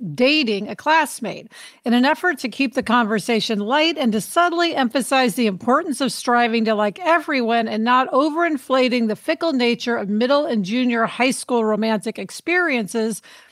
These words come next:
I would choose to say in response, 'Is that so? Well, is there anyone at school that you fancy?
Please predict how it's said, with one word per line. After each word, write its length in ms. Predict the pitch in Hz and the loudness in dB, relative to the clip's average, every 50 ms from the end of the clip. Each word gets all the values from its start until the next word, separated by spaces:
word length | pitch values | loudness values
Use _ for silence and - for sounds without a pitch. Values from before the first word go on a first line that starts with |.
| _ _ _ _ | _ _ _ _
I 180 | - 247 262 294 | 0 2 2 4
would 180 | 330 359 320 254 | 2 0 -2 -2
choose 460 | - - 262 262 262 254 220 - - | -2 0 0 2 2 2 0 -2 -4
to 140 | - 240 202 | -6 -6 -4
say 260 | - - 254 240 233 | -2 0 2 2 2
in 140 | 233 220 220 | 2 0 0
response, 580 | 220 202 - - - 262 262 285 285 240 - | -2 -4 -6 -8 -10 -10 -8 -8 -8 -6 -4
'Is 140 | 254 214 185 | -4 -2 2
that 240 | 269 269 269 254 - | 2 2 2 2 -2
so? 380 | - - - 349 359 330 247 | -2 0 2 4 4 4 2
Well, 200 | 214 208 233 247 | 2 2 0 0
is 180 | 240 247 226 202 | 2 0 0 2
there 240 | 226 240 247 - - | 2 0 0 0 0
anyone 360 | 233 240 277 294 294 285 269 | 2 2 2 4 4 2 2
at 120 | 262 220 | 2 0
school 300 | - - - 254 247 254 247 | -2 -4 -2 0 2 4 4
that 140 | 254 254 254 | 2 2 0
you 240 | 247 277 339 381 | 2 2 2 2
fancy? 680 | 370 - - 233 208 214 202 - - - 208 208 214 214 | 2 0 0 2 2 2 0 -2 -4 -6 -6 -6 -6 -8